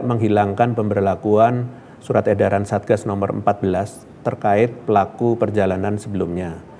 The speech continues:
sehingga bersifat kebijakan penebalan. Selama masa penebalan kebijakan, perjalanan orang keluar daerah untuk sementara dibatasi hanya untuk pekerja sektor esensial dan kritikal,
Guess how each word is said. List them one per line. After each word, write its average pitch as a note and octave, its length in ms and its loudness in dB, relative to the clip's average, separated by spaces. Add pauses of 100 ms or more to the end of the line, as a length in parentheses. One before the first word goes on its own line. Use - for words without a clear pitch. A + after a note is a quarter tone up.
(160)
sehingga A2 320 4
bersifat G#2 560 0
kebijakan G#2+ 880 -2
penebalan. F2+ 480 -2 (920)
Selama A#2 560 4
masa B2 400 2
penebalan G#2 480 2
kebijakan, G2 800 -4 (320)
perjalanan A2+ 640 4
orang A2 320 2
keluar C3 480 4
daerah F#2+ 480 0
untuk G#2+ 240 -2
sementara G#2+ 480 0
dibatasi G#2 640 0 (560)
hanya A#2+ 240 4
untuk B2 240 2
pekerja G#2+ 320 2
sektor A2 400 -2
esensial G#2 480 -2
dan G2 320 -2
kritikal, G2+ 640 -2